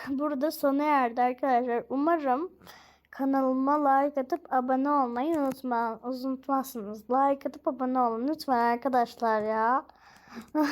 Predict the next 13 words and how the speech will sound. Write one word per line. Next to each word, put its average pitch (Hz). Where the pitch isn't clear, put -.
Ben 302
bu 330
videoya 311
çok 349
emek 320
veriyorum 247
arkadaşlar. 262
Lütfen 311
abone 294
olup 269
like 294
atmayı 277
unutmayın. 262